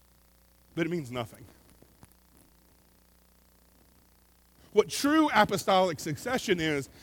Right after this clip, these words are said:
is what the Baptist church has, which is the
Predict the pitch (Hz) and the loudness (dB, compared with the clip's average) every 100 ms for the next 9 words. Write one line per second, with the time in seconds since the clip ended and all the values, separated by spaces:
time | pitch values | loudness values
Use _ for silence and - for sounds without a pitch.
0 | - 202 - 220 165 165 135 233 262 180 | 4 4 8 6 6 0 8 8 8 6
1 | 156 - - 185 160 135 165 127 127 - | 0 -2 -4 0 0 2 2 2 0 -14
2 | - - 220 233 208 - - - 147 | -10 0 0 4 4 4 -16 -12 -6